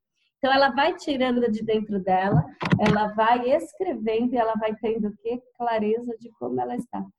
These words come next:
Eu sempre digo, Wellington, que é você tomar posse de uma nova identidade. Porque se for pra ser a mesma coisa, continua do mesmo jeito.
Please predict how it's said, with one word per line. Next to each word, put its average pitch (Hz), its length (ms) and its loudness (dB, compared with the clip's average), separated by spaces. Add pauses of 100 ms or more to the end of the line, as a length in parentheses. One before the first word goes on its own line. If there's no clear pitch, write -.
(260)
Eu 269 120 2
sempre 381 440 0
digo, 254 440 -2
Wellington, 208 440 2
que 240 100 -4
é 220 40 0
você 226 300 -6
tomar 240 320 -4
posse 220 360 -4
de 220 120 -4
uma 226 160 -2
nova 220 280 -8
identidade. 220 760 -8 (320)
Porque 294 260 2
se 269 160 -2
for 262 180 0
pra 262 120 -2
ser 262 160 -4
a 247 100 2
mesma 240 380 0
coisa, 262 600 -2
continua 269 520 -6
do 277 100 -10
mesmo 269 320 -10
jeito. 339 320 -16